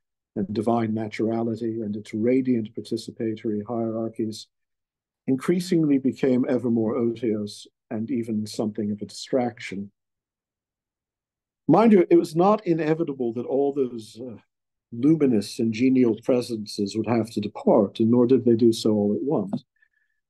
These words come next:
For many centuries, angels and saints would continue to man the heavenly battlements and ward the sacred places here below.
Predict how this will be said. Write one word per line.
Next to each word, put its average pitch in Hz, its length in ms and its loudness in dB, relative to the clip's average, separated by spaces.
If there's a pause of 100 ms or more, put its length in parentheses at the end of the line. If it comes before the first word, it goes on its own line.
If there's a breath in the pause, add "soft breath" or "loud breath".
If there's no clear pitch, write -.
(480)
For 135 60 4
many 175 280 6
centuries, 143 600 2
angels 131 420 -2
and 139 80 -8
saints 120 520 -4
would 113 160 -10
continue 120 400 4
to 117 100 -2
man 113 280 4
the 117 80 0
heavenly 113 340 2
battlements 110 600 -2
and 107 120 -8
ward 107 260 -2
the 101 60 -14
sacred 107 420 0
places 113 500 -4
here 110 240 4
below. 104 460 0